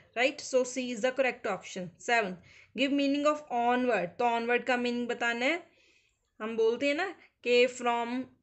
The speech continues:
third onward, तो onward का मीनिंग होता है going forward। रिक्वेस्ट नहीं होती, going backward नहीं होता, सॉ नहीं होता।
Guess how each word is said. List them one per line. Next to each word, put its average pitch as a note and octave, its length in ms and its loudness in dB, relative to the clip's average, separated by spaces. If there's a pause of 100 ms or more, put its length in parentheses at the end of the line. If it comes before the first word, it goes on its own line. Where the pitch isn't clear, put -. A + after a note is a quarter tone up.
(100)
third A#3 420 4
onward, G#3+ 600 2 (300)
तो - 140 -6 (160)
onward B3+ 400 4
का C4 80 2
मीनिंग B3 320 -2
होता B3 240 0
है A#3+ 160 -2
going A3+ 360 0 (140)
forward। F#3+ 720 2 (520)
रिक्वेस्ट B3 500 2
नहीं A3 300 -2
होती, G#3+ 320 -8
going G#3+ 300 -2
backward A3 520 -2
नहीं G3 200 -4
होता, F#3+ 280 -6
सॉ G#3+ 360 -2
नहीं F#3+ 300 -4
होता। G3 320 -10